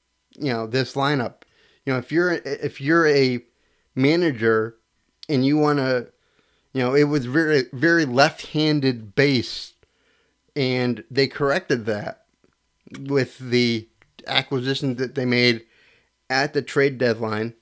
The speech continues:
The Yankees were one of the most active teams at the trade deadline, um, and they really balanced their lineup, and they really balanced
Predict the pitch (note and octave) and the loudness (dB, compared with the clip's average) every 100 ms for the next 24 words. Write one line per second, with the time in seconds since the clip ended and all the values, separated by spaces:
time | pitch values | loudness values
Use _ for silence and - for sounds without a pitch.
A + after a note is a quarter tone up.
0 | - - B2 B2 B2 A#2+ A#2 B2 B2 B2+ | -20 -6 0 0 -2 -8 -2 0 0 0
1 | B2+ B2+ B2 A#2 - _ _ _ _ _ | 0 0 0 -2 -14 _ _ _ _ _
2 | - C3 C3+ - B2+ - - D3+ C#3 C3+ | -4 -2 -2 -4 -10 -8 -2 0 2 0
3 | A#2 A#2 - _ - E3+ D3 C#3 D3 C3 | -2 -8 -16 _ 0 0 0 -4 0 -2
4 | A2 A#2 G#2+ A2 G#2+ A2+ - _ _ _ | 0 -2 0 -2 -2 -4 -10 _ _ _
5 | _ _ _ _ A2+ A2+ A2+ A2+ A2+ - | _ _ _ _ -2 0 0 -2 -6 -12
6 | _ _ - C#3 C3 C3 A#2+ C3 C3 D3 | _ _ -4 0 0 0 0 0 2 0
7 | C#3+ A#2 B2+ C#3+ D3 C#3+ - _ _ _ | 0 0 0 2 0 0 -8 _ _ _
8 | _ _ _ - A2+ C#3+ D3 C3 C3+ D#3+ | _ _ _ -16 2 2 4 2 2 2
9 | F#3+ - - - _ D3 C#3+ B2+ D3 D3+ | 0 -4 -20 -20 _ 2 2 2 2 2
10 | C#3 G#2 C#3 C3+ D3 C#3 - - | 0 -2 0 2 0 0 -4 -16